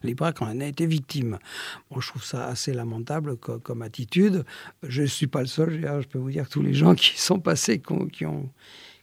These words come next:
qui ont vu, euh, qui ont été des, pas témoins des, des dégradations, mais qui ont vu ce que c'est, ce qui s'était passé, étaient outrés, euh, au nom tout simplement de la liberté d'expression.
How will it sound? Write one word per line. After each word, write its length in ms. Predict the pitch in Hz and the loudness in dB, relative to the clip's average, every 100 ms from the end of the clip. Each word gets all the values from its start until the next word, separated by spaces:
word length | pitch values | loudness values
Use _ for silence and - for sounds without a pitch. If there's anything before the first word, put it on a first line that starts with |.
| _ | _
qui 180 | - 165 | -6 2
ont 140 | 165 | 4
vu, 440 | 156 151 185 185 160 | 6 6 8 8 8
euh, 800 | 135 - - - - - - 120 | 4 2 0 -2 -4 -4 -6 -8
qui 120 | - | -8
ont 60 | 127 | -8
été 260 | 120 131 | -6 -6
des, 920 | 120 113 110 104 107 107 104 107 104 - | -6 -8 -8 -10 -10 -10 -10 -10 -12 -10
pas 120 | 104 | -8
témoins 420 | - 135 147 151 | -2 0 2 0
des, 140 | 123 | -2
des 140 | 117 120 | -4 -4
dégradations, 680 | 120 117 120 120 139 - | -6 -6 -4 -4 -2 0
mais 80 | 143 | -2
qui 140 | 117 123 | -2 -4
ont 80 | |
vu 260 | 117 135 143 | -2 -2 -4
ce 160 | - - | -6 -12
que 140 | - | -12
c'est, 240 | 104 113 98 - - - - | -10 -10 -12 -16 -18 -18 -16
ce 100 | - | -8
qui 80 | |
s'était 320 | - 123 117 120 | -4 -2 -2 -4
passé, 460 | 107 - 165 - | -6 -2 0 0
étaient 320 | 117 - 113 | -2 -6 -4
outrés, 640 | 120 156 131 - 147 190 185 | 0 0 -2 -2 0 2 2
euh, 160 | 139 | 0
au 240 | 120 113 135 | -2 -2 2
nom 180 | 151 165 | 4 4
tout 120 | 147 | 4
simplement 420 | 156 139 147 175 | 2 2 0 0
de 80 | 165 | 0
la 60 | |
liberté 420 | 127 139 120 - 127 | -2 -4 -6 -6 -6
d'expression. 640 | 110 - - 98 - 226 | -6 -8 -8 -2 0 0